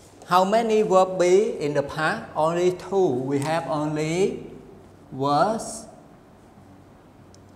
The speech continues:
or were. Okay, here verb be in the past. We have only was or, or were in the past. And there are three forms. The affirmative. I,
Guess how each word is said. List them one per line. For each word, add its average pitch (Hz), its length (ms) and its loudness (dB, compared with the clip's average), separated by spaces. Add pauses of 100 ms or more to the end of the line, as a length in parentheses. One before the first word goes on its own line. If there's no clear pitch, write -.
(140)
or 113 240 0
were. 107 420 -4 (1500)
Okay, 165 300 2
here 175 220 4
verb 165 280 4
be 165 400 2
in 160 140 -4
the 131 80 -2
past. 139 340 -6
We 135 80 -4
have 147 260 -2
only 156 360 -2
was 151 520 2
or, 160 640 0 (120)
or 123 220 2
were 127 220 2
in 123 160 -6
the 123 80 -4
past. 104 360 -6 (320)
And 160 200 4
there 170 160 8
are 214 160 4
three 208 400 0
forms. 120 640 2 (340)
The 110 280 -4 (480)
affirmative. 170 880 4 (1400)
I, 165 260 6